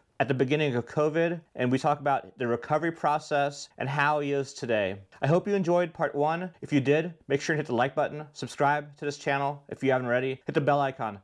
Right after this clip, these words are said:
to be notified of all new uploads. And I have links to my social media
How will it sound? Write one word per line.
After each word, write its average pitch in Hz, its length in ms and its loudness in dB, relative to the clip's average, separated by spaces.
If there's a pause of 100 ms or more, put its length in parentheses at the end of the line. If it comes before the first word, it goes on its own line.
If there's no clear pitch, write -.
to 135 180 0
be 123 120 2
notified 123 600 2
of 110 140 -6
all 120 480 0
new 113 280 2
uploads. 92 840 -4
And 127 100 0
I 127 40 4
have 123 80 0
links 156 180 -2
to - 80 -10
my 131 80 0
social 123 300 -2
media 151 400 0